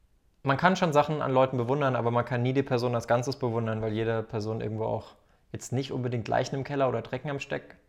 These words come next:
Dreck am Stecken hat, aber irgendwo auch eine, eine Seite, die nicht so bewundernswert ist. Und ja, das war die von Johann Cruyff.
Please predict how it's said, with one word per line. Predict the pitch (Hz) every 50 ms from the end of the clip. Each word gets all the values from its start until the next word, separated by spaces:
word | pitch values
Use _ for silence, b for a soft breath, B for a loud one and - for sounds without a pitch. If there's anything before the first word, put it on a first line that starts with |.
| _
Dreck | - - 123 120 - - -
am | - 135 135
Stecken | - - - 143 - 156 147 151
hat, | 160 160 - - b b b b b b b b b b b b b _
aber | 127 113 117 117 117 -
irgendwo | - 120 117 113 110 113
auch | - 110 107 107 - -
eine, | 110 107 107 104 104 104 104 -
eine | 113 113 104
Seite, | 110 110 110 110 113 113
die | 107 113
nicht | 113 123 120
so | - 127
bewundernswert | 117 117 110 113 117 120 117 113 - 117 117 117 - 117
ist. | 117 113 - - - _ _ - _
Und | - 113 110 107 107 104 101 98 - - _ _ _ _ _ _ B B B B B B B B B B B B B B B B B B _ _ -
ja, | 196 180 143 - - -
das | - 139 135 -
war | 156 151
die | 151
von | 151 160 147
Johann | 139 139 135 123
Cruyff. | - 131 139 151 185 196 - - -